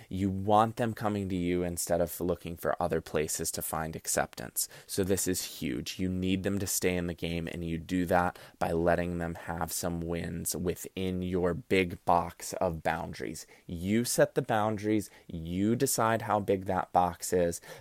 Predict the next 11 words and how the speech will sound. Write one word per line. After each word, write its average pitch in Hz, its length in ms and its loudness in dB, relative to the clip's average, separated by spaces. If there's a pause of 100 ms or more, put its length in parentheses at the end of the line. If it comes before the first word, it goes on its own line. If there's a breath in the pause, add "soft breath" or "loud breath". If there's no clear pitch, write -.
but 107 180 0
they 98 360 4
have 104 260 0
a 98 60 0
chance - 600 -6
to 87 480 0 (260)
get - 220 0
some 87 320 -4
wins 85 440 -4
within 87 540 -4
that - 200 -8